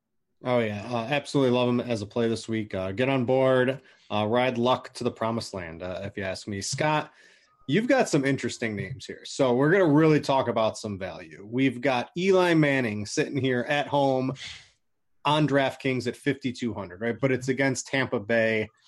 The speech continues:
He's got all the weapons. If you're ever gonna play Eli Manning, this looks like the week. I guess we can put in,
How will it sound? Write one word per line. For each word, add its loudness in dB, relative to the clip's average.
He's 0
got 0
all 4
the 0
weapons. -4
If -2
you're 4
ever 4
gonna 2
play 2
Eli 4
Manning, 2
this -6
looks -6
like 0
the -4
week. -2
I 0
guess 0
we 4
can -2
put 2
in, 4